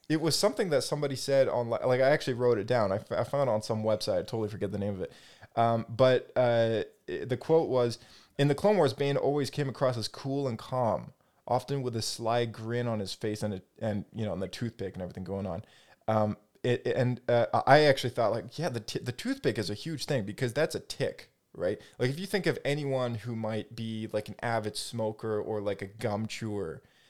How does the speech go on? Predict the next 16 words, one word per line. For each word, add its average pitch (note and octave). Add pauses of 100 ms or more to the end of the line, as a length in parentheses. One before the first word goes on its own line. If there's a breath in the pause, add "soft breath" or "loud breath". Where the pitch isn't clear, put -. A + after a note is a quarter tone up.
(160)
that A#2+
kind D3+
of A#2 (240)
brings B2
the -
character G2+ (760)
to C3
how C#3
you B2+
would A#2+
describe A2
that G2
person, - (160)
right? F2+ (320 soft breath)
And, A#2+ (200)
w-, B2+